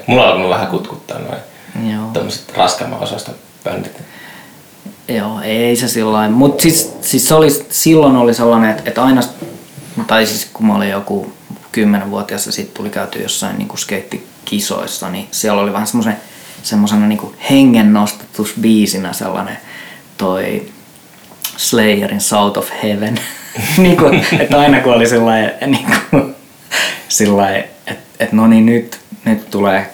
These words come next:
Speaker 2: kovaa actionia, niin sit laitettiin se Slayer soimaan ja sit yleisö oli ihan villinä siellä. Niin sit, sit sen takia mä halusin sitä kuunnella sit kotonakin, et,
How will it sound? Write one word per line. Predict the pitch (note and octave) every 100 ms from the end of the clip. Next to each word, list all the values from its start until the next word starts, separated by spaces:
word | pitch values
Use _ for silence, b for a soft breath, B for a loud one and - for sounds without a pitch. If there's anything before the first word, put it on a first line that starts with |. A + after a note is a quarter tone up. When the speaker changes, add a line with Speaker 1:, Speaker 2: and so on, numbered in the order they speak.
| -
Speaker 2:
kovaa | A2+ A2 G2+ F#2 G2+
actionia, | A2 - G#2+ F#2 F#2
niin | G2 G2+
sit | -
laitettiin | G2 F#2 F#2 - G2
se | - -
Slayer | - B2 A#2 G#2+ G2+ G#2
soimaan | G#2+ G#2 G2+ G#2+
ja | A#2+
sit | -
yleisö | A#2+ A2+ G#2 G#2+ G2+
oli | G2+
ihan | G#2+ G#2+
villinä | G#2+ A2 G#2+ G#2 G#2+
siellä. | A2 A2 - B B B B
Niin | G#2+
sit, | G2 F#2+ -
sit | - G2
sen | - F#2+
takia | F#2+ F#2 -
mä | -
halusin | - - -
sitä | - - -
kuunnella | - - - -
sit | - -
kotonakin, | - - - - - -
et, | -